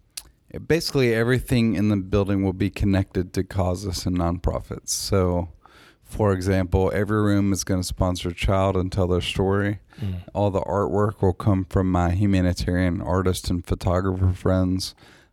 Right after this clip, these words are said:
Speaker 1: Imagine Joey L work hanging in the
Speaker 2: Mm.
Speaker 1: hotel.
Speaker 2: <laughs>
Speaker 1: Um, uh, let's see, the soaps and shampoos will come from places like Thistle Farms, which employ women out of,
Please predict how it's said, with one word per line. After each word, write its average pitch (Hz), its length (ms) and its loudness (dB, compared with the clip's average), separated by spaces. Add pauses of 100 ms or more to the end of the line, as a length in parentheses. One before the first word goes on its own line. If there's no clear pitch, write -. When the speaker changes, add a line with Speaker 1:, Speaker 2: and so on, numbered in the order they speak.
Speaker 1:
Imagine 95 460 2
Joey 92 360 4
L 90 400 2
work 92 320 2
hanging 98 360 2
in 92 120 2
the 90 80 2
Speaker 2:
Mm. 87 80 2
Speaker 1:
hotel. 90 640 0
Speaker 2:
<laughs> - 40 -8
Speaker 1:
Um, 87 480 -4 (840)
uh, 104 720 2
let's 104 180 -6
see, 92 500 -2
the 101 220 -2
soaps 110 440 0
and 98 540 0
shampoos 117 760 2
will 98 140 2
come 101 280 0
from 95 180 -2
places 98 320 0
like 92 200 -2
Thistle 101 440 0
Farms, 101 580 0
which 95 260 0
employ 95 640 2 (440)
women 101 360 2
out 92 160 2
of, 92 280 0